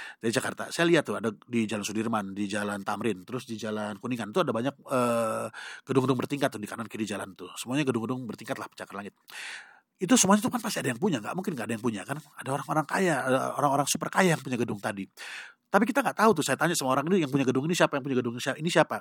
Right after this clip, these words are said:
Nggak ada yang tahu. Artinya apa? Orang-orang yang punya gedung bertingkat aja, yang harganya mahal, di kawasan premium, itu nggak ada yang tahu, ya kan? Artinya apa? Mereka tuh super duper low profile. Nah,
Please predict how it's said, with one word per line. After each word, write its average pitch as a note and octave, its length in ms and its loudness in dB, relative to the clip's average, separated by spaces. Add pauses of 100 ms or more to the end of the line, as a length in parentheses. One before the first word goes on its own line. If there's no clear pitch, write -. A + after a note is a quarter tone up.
Nggak - 80 -8
ada A2 140 -6
yang - 80 -6
tahu. C#3+ 200 8 (460)
Artinya D3 300 2
apa? A#2+ 80 -2 (100)
Orang-orang C#3 400 0
yang C3 60 -12
punya B2+ 160 -2
gedung A#2+ 260 0
bertingkat C3 460 -6
aja, B2+ 320 2
yang B2+ 160 -8
harganya A2+ 260 0
mahal, C3 300 0
di A#2 160 -6
kawasan A#2 480 -2
premium, C3+ 420 2 (480)
itu E3 140 -2
nggak - 100 0
ada B2 140 0
yang - 60 0
tahu, F#3+ 240 10 (760)
ya B2 100 -4
kan? F#3 160 2 (400)
Artinya G3+ 380 4
apa? C3 100 -4
Mereka E3 240 2
tuh G3+ 80 0
super G#3 720 2
duper E3 480 2
low B2+ 160 2
profile. A2+ 480 0 (1600)
Nah, A2 160 0